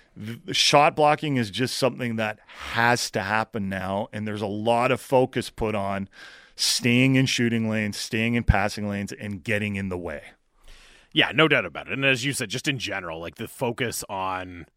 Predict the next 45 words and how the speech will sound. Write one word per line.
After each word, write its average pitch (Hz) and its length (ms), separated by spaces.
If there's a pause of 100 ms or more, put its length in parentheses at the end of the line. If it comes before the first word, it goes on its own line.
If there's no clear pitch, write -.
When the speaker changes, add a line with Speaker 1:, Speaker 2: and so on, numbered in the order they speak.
Speaker 2:
there's, 196 260
there's 196 340
just 214 140
so 220 100
much 202 160
more 165 120
coaching - 480
now 85 260
in 113 160
the 101 80
game, 78 260
and 98 120
it's 110 280
such 135 200
an 127 80
emphasis 95 560
on, 87 340 (340)
uh, 101 160
what 113 200
the 113 80
coaches 104 420
want 92 220
you 87 40
to 82 80
do 76 300
than 90 280
there 110 180
ever 85 120
was 78 220
before. - 400
Speaker 1:
Uh, 135 240
here's 165 260
a 277 80
text 156 280
from 123 260
the 104 80
Canavar. 85 680 (360)
<laughs> - 380
I 165 60
don't 160 120
even 120 160
know 104 80
what 101 140
that 87 160
means. 87 400